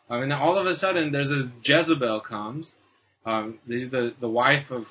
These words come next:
King Ahab, and then, uh, one of the kings of Israel.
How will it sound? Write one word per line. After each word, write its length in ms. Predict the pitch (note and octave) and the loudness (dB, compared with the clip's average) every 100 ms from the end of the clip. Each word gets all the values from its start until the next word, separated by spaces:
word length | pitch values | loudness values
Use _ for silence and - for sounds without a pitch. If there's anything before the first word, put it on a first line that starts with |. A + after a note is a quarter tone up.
| - | -12
King 260 | - C3+ B2 | -8 -6 -2
Ahab, 500 | C#3 C3+ G#2 G2 G#2 - | -2 -2 -4 -6 -10 -10
and 140 | A2+ | -8
then, 260 | A#2 A2+ A2 _ _ _ | -6 -8 -10 _ _ _
uh, 100 | A#2 | -8
one 160 | G#2+ C3 | -6 -4
of 60 | B2 | -4
the 60 | |
kings 240 | - C#3+ A#2+ | -4 -4 -4
of 100 | B2+ | -2
Israel. 460 | D#3 B2+ A2 G#2 | -2 -2 -4 -6